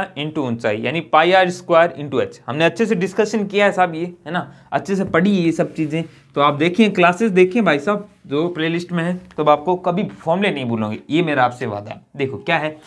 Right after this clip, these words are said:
आयतन, क्या होता है साहब, पाई आर स्क्वायर, नीचे का जो बेस है उसका क्षेत्रफल into हाइट। अब देखो, अब यहाँ पे जो चीज़ आ रही है वो आपका आयतन है। अब यहाँ कहानी थोड़ी सी चेंज हो जाएंगी, क्योंकि यहाँ पाई से तो हमें कोई टेंशन नहीं है,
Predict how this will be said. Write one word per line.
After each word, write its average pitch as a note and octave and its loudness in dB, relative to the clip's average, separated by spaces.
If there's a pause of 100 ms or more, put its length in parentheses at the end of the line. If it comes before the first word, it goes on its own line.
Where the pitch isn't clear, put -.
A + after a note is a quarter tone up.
(320)
आयतन, F#3 2
क्या G#3+ 4
होता F#3 0
है F#3 0
साहब, F#3 -4
पाई F#3 4 (120)
आर F3+ 6
स्क्वायर, A#2+ -2
नीचे C#3+ -2
का F#3 2
जो F3 0
बेस E3 0
है F3+ 2
उसका E3+ -2 (340)
क्षेत्रफल F3 -2 (160)
into D#3+ -2
हाइट। G#2 -4 (480)
अब C#4+ 4
देखो, D#3 2 (220)
अब C#4+ 4
यहाँ G3+ 4
पे C4+ -2
जो A#3+ 0
चीज़ A3 0
आ G3 6
रही F#3 -2
है G#3 0
वो D#3+ -2
आपका F3+ 4
आयतन E3 0
है। F3+ -8 (280)
अब A#3+ 0
यहाँ F3+ 2
कहानी F3 2
थोड़ी E3 0
सी E3+ -4
चेंज D#3+ -2
हो D3+ 2
जाएंगी, C3+ 0
क्योंकि F#3 -2
यहाँ E3+ 4
पाई G3+ 4
से A#3+ -4
तो A#3 4
हमें G3+ 6
कोई G3+ 8
टेंशन F#3 0
नहीं B2+ -2
है, A#2 -4